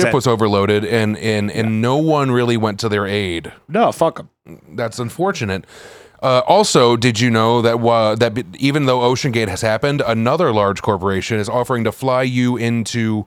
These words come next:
Speaker 1: A volcano?
Speaker 2: s-, space, basically, <coughs> for four hundred fifty thousand dollars.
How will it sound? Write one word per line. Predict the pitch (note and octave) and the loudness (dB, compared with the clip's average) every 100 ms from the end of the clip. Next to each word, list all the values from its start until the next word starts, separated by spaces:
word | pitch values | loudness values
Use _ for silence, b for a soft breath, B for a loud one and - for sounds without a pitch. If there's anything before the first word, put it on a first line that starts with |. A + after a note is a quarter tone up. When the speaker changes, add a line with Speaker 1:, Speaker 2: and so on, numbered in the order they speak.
| _ B | _ B
Speaker 1:
A | B | B
volcano? | F#2+ F2+ G2+ G2+ | -8 -6 -4 -6
Speaker 2:
s-, | G#2+ - - | -8 -12 -10
space, | - G3+ - | -2 -2 -2
basically, | - G#2 G#2+ A2 G#2+ A2+ _ B B B B B - _ _ _ | -2 -2 -2 -2 -2 -4 _ B B B B B -20 _ _ _
<coughs> | - - - - G3 B2 | -6 -4 -2 0 0 0
for | C3 A#2 | -2 -2
four | A2 C#3 A#2+ | -2 0 0
hundred | A2 G#2+ | 0 -2
fifty | G#2 G#2 | -4 -6
thousand | G2 F#2 E2+ | -4 -4 -4
dollars. | F#2+ G2 - - | -6 -6 -8 -20